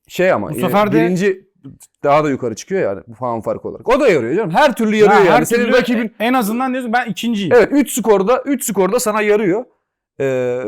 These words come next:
Speaker 1: ve sen haftaya Konya'da evinde oynayacaksın. Kazanırsan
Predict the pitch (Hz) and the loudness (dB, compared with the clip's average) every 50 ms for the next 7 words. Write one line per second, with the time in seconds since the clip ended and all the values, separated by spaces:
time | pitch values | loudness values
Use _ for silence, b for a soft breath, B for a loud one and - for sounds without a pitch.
0 | - - _ _ - 160 185 214 220 208 214 - - 208 214 214 208 202 208 214 | -10 -12 _ _ -6 -2 0 0 0 -2 -4 -4 -4 -2 -2 -2 -4 -2 -2 -2
1 | 202 190 - 208 208 202 196 190 190 190 196 202 208 208 196 160 135 113 120 110 | -2 -2 -2 -4 -4 -4 -4 -4 -4 -4 -4 -2 -2 -2 0 0 -2 -2 -4 -6
2 | - - 220 226 - _ _ _ _ - - 180 175 196 208 208 175 - 202 196 | -8 -12 -14 -16 -16 _ _ _ _ -8 -4 -2 -2 -2 -2 -4 -4 -4 -4 -6
3 | 196 - | -6 -8